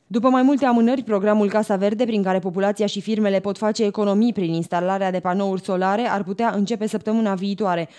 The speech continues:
Destinatarii exclusivi vor fi administrațiile locale, a anunțat ministrul Nicolae Nemirski. Firmele care vor să monteze panouri solare vor participa la licitații și nu vor avea cote alocate.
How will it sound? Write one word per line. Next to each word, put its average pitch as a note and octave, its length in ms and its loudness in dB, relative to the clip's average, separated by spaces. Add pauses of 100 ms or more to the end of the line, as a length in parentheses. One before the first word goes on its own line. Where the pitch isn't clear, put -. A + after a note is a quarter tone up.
(140)
Destinatarii G#3 680 0
exclusivi G#3 680 -4
vor F#3+ 200 -4
fi F#3+ 180 -10
administrațiile F#3+ 1000 -2
locale, F#3+ 520 -4
a E3+ 100 -4
anunțat F3 340 -4
ministrul F#3 440 -4
Nicolae F3+ 420 -2
Nemirski. F3+ 580 -4
Firmele G3+ 460 0
care E3 220 -2
vor F3 140 -4
să F#3 120 -6
monteze F3+ 360 -2
panouri F3+ 420 -2
solare F#3 400 -2
vor G3+ 140 -4
participa F3+ 520 -6
la G#3 100 0
licitații F3+ 680 -4
și - 180 2
nu C4 160 6
vor F3 220 0
avea D#3+ 260 0
cote F3+ 420 -4
alocate. D#3+ 680 -6